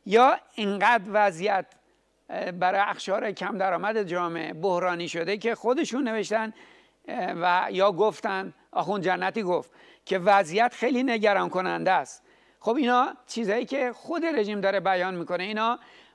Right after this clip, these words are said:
م، همش انعکاس وضعیتیه که رژیم با چشم کورش ولی می‌بینه، حسش می‌کنه،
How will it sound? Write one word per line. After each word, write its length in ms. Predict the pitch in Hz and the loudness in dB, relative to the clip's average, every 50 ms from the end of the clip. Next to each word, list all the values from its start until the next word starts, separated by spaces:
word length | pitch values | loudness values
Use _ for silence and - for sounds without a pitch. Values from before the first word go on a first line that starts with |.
| _ _ | _ _
م، 400 | 214 214 147 190 196 180 190 220 - - - - 147 - - 156 | -10 -8 -8 -8 -8 -8 -10 -10 -12 -12 -14 -16 -16 -16 -14 -10
همش 460 | 160 170 202 202 233 240 208 - 214 - - | -8 -6 -4 -2 -2 -4 -4 -6 -10 -10 -6
انعکاس 720 | 202 190 196 254 226 196 175 - 202 226 240 220 - 202 202 233 175 151 - | -6 -6 -6 -6 -6 -8 -4 -2 0 2 2 0 -2 -4 -6 -6 -8 -6 -2
وضعیتیه 720 | 180 196 202 165 139 180 185 208 233 220 - 220 208 185 | 0 0 0 0 0 -2 -2 -2 -2 -2 -4 -6 -6 -6
که 300 | 143 - 175 165 160 - - - - - - _ _ - | -4 -4 -4 -4 -4 -6 -8 -16 -20 -20 -20 _ _ -6
رژیم 560 | 185 196 208 190 208 262 349 349 330 - 226 | -2 -2 -2 0 -2 -2 -2 -4 -4 -6 -2
با 220 | 190 202 190 202 202 | 0 0 2 0 0
چشم 420 | - - 233 - - - 339 320 | -2 -4 -4 -4 -2 -2 -4 -4
کورش 440 | - - 220 269 254 247 - - - | -4 -2 -2 2 4 4 4 2 2
ولی 140 | 226 247 240 | 0 2 2
می‌بینه، 520 | 254 254 302 320 233 202 170 147 - - _ - | 2 2 2 0 0 -2 -4 -6 -8 -14 _ -4
حسش 420 | - 285 - - - 277 175 131 | -4 -2 -2 -2 -2 -2 -2 -2
می‌کنه، 380 | 170 156 - 185 156 147 143 | -6 -6 -4 -2 -4 -4 -6